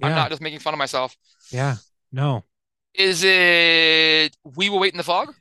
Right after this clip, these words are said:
Speaker 2: It sure is We Will Wait in the Fog.
Speaker 1: I like it.
Speaker 2: Yep.
Speaker 1: I was
Speaker 2: So
Speaker 1: gonna go Sins, but
Speaker 2: Well.
Speaker 1: it works out.
Speaker 2: Yeah, it does. Well, you know, let's, uh, let's talk about our deep cuts, Steve.
Speaker 1: Sure.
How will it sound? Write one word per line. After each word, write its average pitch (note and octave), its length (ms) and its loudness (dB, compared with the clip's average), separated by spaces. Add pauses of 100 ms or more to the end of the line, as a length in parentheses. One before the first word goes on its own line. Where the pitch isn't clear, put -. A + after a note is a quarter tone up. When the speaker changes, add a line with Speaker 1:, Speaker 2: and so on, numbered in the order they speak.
(100)
Speaker 2:
It E3+ 220 -2
sure D3+ 340 0
is D3+ 200 0
We C3 140 2
Will B2 160 0
Wait A#2+ 160 -4
in B2 80 -12
the B2 100 -12
Fog. B2 340 -8
Speaker 1:
I D3+ 600 -2
like C#3 460 -8
it. - 420 -8 (140)
Speaker 2:
Yep. C#3 340 -6
Speaker 1:
I - 520 -16
was F#3+ 100 -2
Speaker 2:
So - 0 -
Speaker 1:
gonna D#3 160 -8
go C#3 180 -6
Sins, C#3 680 -8
but C3 200 -8 (680)
Speaker 2:
Well. B2+ 400 -4 (960)
Speaker 1:
it - 40 -20
works E3+ 220 -10
out. B2 140 -6 (320)
Speaker 2:
Yeah, D#3 260 -2 (260)
it D#3 160 -4
does. A#2+ 400 -4
Well, D#3+ 340 -2 (180)
you E3 120 -8
know, D3 220 -6 (420)
let's, E3+ 200 -8
uh, F3+ 200 0
let's F3+ 160 -4
talk A3 160 -2
about F3+ 160 0
our D3+ 60 0
deep C3 320 -6
cuts, - 460 -12
Steve. A#2 460 -10
Speaker 1:
Sure. - 600 -10